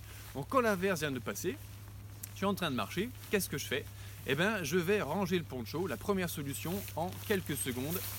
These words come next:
J'enlève la manche, j'enlève la deuxième manche et c'est terminé. Le poncho, il tient derrière, sur mon sac. En plus, sur ce modèle de sac, mon Easy Fit, on a le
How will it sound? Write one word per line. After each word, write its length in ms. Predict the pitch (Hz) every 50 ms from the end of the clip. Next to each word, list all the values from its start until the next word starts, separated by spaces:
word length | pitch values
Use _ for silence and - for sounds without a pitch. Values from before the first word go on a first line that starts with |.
| - -
J'enlève 320 | - 165 170 170 160 135 131
la 100 | 127 120
manche, 420 | 110 98 104 - - - - - - - - - - - - - - 101
j'enlève 400 | 127 143 147 147 143 131 120 113 104 - - - - -
la 80 | 120 131
deuxième 320 | 135 208 214 170 175 160
manche 380 | 147 151 156 175 214 202 - - - -
et 160 | 214 233 233 208
c'est 160 | 180 - 233 190
terminé. 400 | 233 220 208 208 208 170 104 - - - - - - - - - - - -
Le 160 | 139 185 175
poncho, 360 | - 185 190 175 - 190 175
il 60 | 147
tient 160 | 120 - 135 113
derrière, 400 | 110 101 101 98 92 92 95 - - - - - - -
sur 200 | - - 160 127
mon 140 | 117 113
sac. 380 | - - - - - - - - - -
En 60 | -
plus, 160 | - - 160
sur 160 | - - 143 -
ce 80 | 143
modèle 280 | 135 135 131 131 127 117
de 100 | 120 123
sac, 200 | 107 - 131 135 -
mon 100 | 110 101
Easy 220 | 107 110 98 - 107
Fit, 160 | 98 123 104 - - - - - - - - - - - - -
on 160 | 127 123 120
a 80 | 113 113
le 340 | 117 110 107 101 95 90